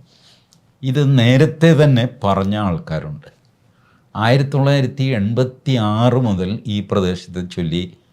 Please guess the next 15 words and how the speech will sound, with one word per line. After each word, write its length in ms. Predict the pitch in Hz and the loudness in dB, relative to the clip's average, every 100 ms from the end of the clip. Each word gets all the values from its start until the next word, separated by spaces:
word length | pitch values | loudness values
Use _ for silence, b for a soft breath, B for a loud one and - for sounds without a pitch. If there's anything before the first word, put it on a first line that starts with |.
| _ - | _ -4
വേവലാതിപ്പെട്ടവരുണ്ട്. 1040 | 95 90 90 90 87 80 85 82 78 82 - | -2 0 2 0 -2 -8 -6 -4 -6 -8 -10
മൊത്തം 460 | 98 90 - 131 120 | -10 -10 -2 0 2
വയനാടിനെ 520 | 110 90 92 87 85 | 0 0 -2 -2 -4
പറ്റിയും 580 | 82 82 87 87 - B B B _ | -6 -10 -8 -8 -10 B B B _
പിന്നെ 260 | 220 180 196 | -6 -4 -4
specially 760 | - - - 196 - 143 151 | -10 -18 -6 -4 -2 -2 -2
ഈ 500 | 180 135 131 135 120 - b b b | -2 -4 -6 -4 -4 -8 b b b
ചൂരൽമല 500 | - 127 107 107 95 92 - | -4 -2 0 0 0 -2 -4
എന്നൊക്കെ 240 | 104 95 | -6 -6
പറയുന്ന 380 | 85 90 90 85 | -6 -6 -6 -4
ആ 160 | 98 95 | -4 -6
പ്രദേശത്തെ 640 | 87 87 87 85 - 76 | -4 -4 -6 -8 -12 -12
പറ്റി, 160 | 82 82 | -12 -8
മേപ്പാടി, 800 | 85 80 - 87 80 80 104 - b b b _ | -8 -8 -6 -6 -4 -6 -10 -16 b b b _
മുണ്ടക്കൈ, 640 | 90 87 92 - 90 92 | -6 -2 -2 -2 -4 -4